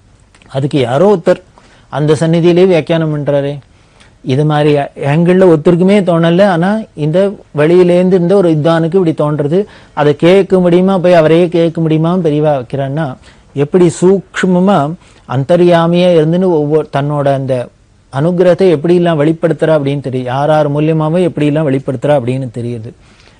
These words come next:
அதுல அந்த எழில்மணி ரொம்ப உருகினர். ஸ்ரீகாய் கோவிந்தராஜன் அப்படி உருகினர். "ஓ, இதுக்கு இப்படி வேற அர்த்தம் இருக்கு." ம். அப்படி ஒரு அபூர்வமான பாட்டு தான்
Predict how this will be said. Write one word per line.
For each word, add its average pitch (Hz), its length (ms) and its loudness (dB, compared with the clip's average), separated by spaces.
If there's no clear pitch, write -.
அதுல 127 260 -6
அந்த 120 360 -10
எழில்மணி 147 540 -4
ரொம்ப 143 340 -4
உருகினர். 147 500 -4
ஸ்ரீகாய் 139 380 -4
கோவிந்தராஜன் 139 520 -6
அப்படி 147 200 -8
உருகினர். 143 380 -8
"ஓ, 135 140 -4
இதுக்கு 127 280 -6
இப்படி 143 220 -4
வேற 160 240 0
அர்த்தம் 139 300 -8
இருக்கு." 131 260 -14
ம். 120 160 -14
அப்படி 131 300 -4
ஒரு 123 140 -2
அபூர்வமான 156 680 0
பாட்டு 135 320 -4
தான் 147 260 -4